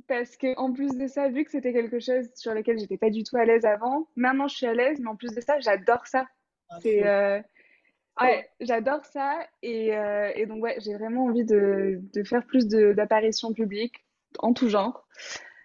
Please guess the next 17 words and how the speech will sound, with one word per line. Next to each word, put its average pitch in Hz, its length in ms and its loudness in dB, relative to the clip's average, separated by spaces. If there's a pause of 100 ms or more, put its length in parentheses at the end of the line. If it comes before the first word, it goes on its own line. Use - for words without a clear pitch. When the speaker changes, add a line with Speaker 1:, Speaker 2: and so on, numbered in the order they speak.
(120)
Speaker 1:
euh, 196 380 8
et 233 100 6
en 240 80 6
présentiel 285 500 6
aussi, 226 320 0 (140)
j'aimerais 214 300 -4
beaucoup. 226 400 -4 (800)
C'est - 140 0
un, 233 120 2 (140)
c'est 247 140 2
un 247 100 8
peu 302 100 8
compliqué 285 440 6
habitant, 240 500 4
habitant 226 540 -2
à 240 100 -2
Lisbonne, 240 640 2